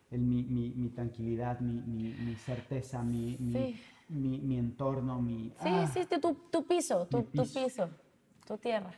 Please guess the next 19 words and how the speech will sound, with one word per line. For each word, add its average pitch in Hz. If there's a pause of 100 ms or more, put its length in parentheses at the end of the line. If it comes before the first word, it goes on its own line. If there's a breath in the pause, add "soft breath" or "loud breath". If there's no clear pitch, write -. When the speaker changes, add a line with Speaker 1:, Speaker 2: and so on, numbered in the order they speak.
(180)
Speaker 1:
Entonces, 139 (400)
platicamos, 156 (800)
hacemos 143
un 143
clic 143
increíble. 147 (180)
Yo 143
no 262
conocía 135
a 233
los 190
Magneto. 131 (400)
Speaker 2:
Ay, 277 (140)
¿cómo 622 (120)
crees? 539
Yo 539
pensé 523
que 508 (120)
sí. 440